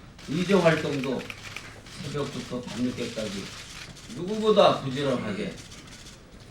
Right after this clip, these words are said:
성실하게 해왔습니다. 그러나 이러한 저의 작은 노력은 아내의 헌신에 비하면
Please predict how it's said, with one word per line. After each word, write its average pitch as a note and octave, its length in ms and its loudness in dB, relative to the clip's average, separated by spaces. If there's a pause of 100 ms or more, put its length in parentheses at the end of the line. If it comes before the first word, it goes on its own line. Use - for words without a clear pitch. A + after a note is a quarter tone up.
(180)
성실하게 A#2+ 760 0 (600)
해왔습니다. - 600 -10 (3250)
그러나 C3 360 4 (1700)
이러한 C3 680 6
저의 B2 400 6 (1120)
작은 D#3 460 4
노력은 B2 560 4 (1040)
아내의 A#2+ 500 4 (240)
헌신에 D#3+ 720 2 (160)
비하면 A#2 520 0